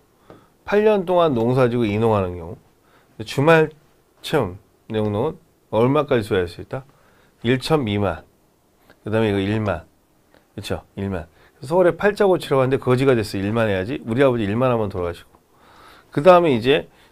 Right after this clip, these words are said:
주말 체험 영농은 뭐야? 일천 미만인데 이건 세대 합산이야. 세대 합산이 재밌는 게 주말 가족 체험 영농이잖아. 그래서 부인은 칠백 갖고 있고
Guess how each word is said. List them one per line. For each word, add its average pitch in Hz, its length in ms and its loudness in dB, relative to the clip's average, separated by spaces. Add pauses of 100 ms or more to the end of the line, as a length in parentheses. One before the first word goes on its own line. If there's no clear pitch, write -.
주말 160 320 6
체험 156 300 -2
영농은 135 340 0
뭐야? 95 200 -4
일천 123 300 -2
미만인데 113 440 2
이건 120 160 0
세대 190 340 2
합산이야. 110 480 -2 (440)
세대 190 260 0
합산이 170 320 2
재밌는 113 360 -2
게 117 240 -4 (260)
주말 185 380 4
가족 131 320 0
체험 185 300 0
영농이잖아. 101 640 0
그래서 110 160 -4
부인은 147 400 2
칠백 180 340 -2
갖고 107 240 -6
있고 95 280 -8